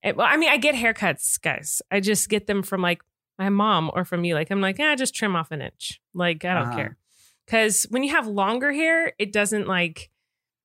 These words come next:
Speaker 1: you don't notice it as much. Like, so if someone cuts off two inches or one inch or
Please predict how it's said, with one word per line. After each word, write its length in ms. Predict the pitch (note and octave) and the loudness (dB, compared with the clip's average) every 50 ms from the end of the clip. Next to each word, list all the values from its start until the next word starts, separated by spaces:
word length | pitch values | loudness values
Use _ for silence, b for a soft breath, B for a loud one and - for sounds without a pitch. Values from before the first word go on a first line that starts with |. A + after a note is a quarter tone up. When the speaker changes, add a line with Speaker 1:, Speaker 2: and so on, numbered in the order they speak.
| _ _ - | _ _ -2
Speaker 1:
you 100 | G3+ A3+ | 0 0
don't 220 | A#3+ A#3+ G#3 G3+ | 0 2 2 2
notice 400 | F#3+ F3 F3 F#3 G#3 A#3 - - | 2 2 2 2 2 2 2 0
it 80 | C4+ B3+ | 0 0
as 120 | B3+ B3+ | 0 0
much. 360 | B3+ B3 B3 B3+ B3 - - G#3+ | 0 0 0 0 0 -2 -2 0
Like, 160 | G#3 G3+ F3+ | 0 0 0
so 380 | - A3 G3 F#3 F3+ F3+ F3+ | 0 0 2 0 0 -2 -2
if 120 | - F#3+ - | -4 -2 -2
someone 280 | - G#3+ G3+ G3+ G3 | -2 -2 0 -2 -2
cuts 200 | F#3 G#3+ F#3+ - | -2 -4 -4 -4
off 140 | F#3+ F3 - | -4 -6 -6
two 200 | - - G#3+ G#3 | -4 -4 -2 0
inches 300 | G3+ G3 - F#3 F3+ E3+ | 0 0 0 0 0 0
or 100 | F3+ E3+ | -2 -2
one 220 | E3 E3+ F3+ F#3 F3+ | -2 -2 0 0 0
inch 320 | E3+ E3 D#3+ - - - | 0 -2 -2 -4 -4 -4
or 320 | F3 E3 D#3+ D#3 D#3+ D3+ | -2 -2 -2 -2 -4 -6